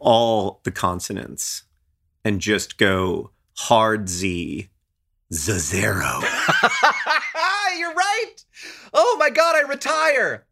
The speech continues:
Speaker 2: I'm so, I'm a terrible brander.
Speaker 1: The
Speaker 2: I'm very bad at
Speaker 1: Chevrolet
Speaker 2: brands.
Speaker 1: Zazero.
Speaker 2: The Zazero.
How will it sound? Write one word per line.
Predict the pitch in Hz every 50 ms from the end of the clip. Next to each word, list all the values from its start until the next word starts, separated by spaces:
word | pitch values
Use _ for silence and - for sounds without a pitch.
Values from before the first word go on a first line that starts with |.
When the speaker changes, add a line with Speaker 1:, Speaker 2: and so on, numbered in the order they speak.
| _ -
Speaker 2:
I'm | 208 240 254
so, | 220 - 277 269 262 226 - -
I'm | 226 247
a | 240
terrible | - - - 262 262 262 262 254
brander. | 233 233 240 254 269 285 285 254 226 180 123 90 - _ _ _ _ _ -
Speaker 1:
The | 104 101 - - - 156 143
Speaker 2:
I'm | 135 117
very | 110 123 120 107 110 110 107
bad | 104 - -
at | 175 170
Speaker 1:
Chevrolet | - 139
Speaker 2:
brands. | 156 180 185 190 185 170 139 - - -
Speaker 1:
Zazero. | - - 117 - - 104 104 98 95 87 82 85 85 80 90
Speaker 2:
The | 107 120
Zazero. | 110 110 113 104 - 113 110 113 110 104 104 98 92